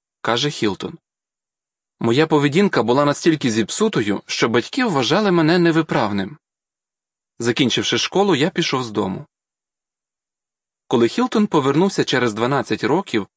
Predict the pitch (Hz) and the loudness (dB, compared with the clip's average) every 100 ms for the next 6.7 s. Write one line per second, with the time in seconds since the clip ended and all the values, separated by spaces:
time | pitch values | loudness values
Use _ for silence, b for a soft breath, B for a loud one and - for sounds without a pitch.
0 | _ - 123 - 262 214 170 139 170 175 | _ -2 -2 0 0 2 2 2 0 0
1 | 156 123 120 156 - 123 131 135 113 95 | -2 0 0 -2 -2 -4 -4 -4 -4 -4
2 | 87 - _ _ _ _ _ _ _ _ | -6 -14 _ _ _ _ _ _ _ _
3 | _ - 123 127 - 113 98 - 98 - | _ -2 -2 0 0 0 -2 -10 -10 0
4 | 139 185 180 175 - _ - 113 113 101 | 2 2 0 -2 -8 _ -8 -2 2 2
5 | 98 110 165 156 147 147 - _ - 143 | 0 0 0 0 0 -2 -6 _ -6 -4
6 | 131 131 - - 95 - | 0 -2 -2 -6 -8 -10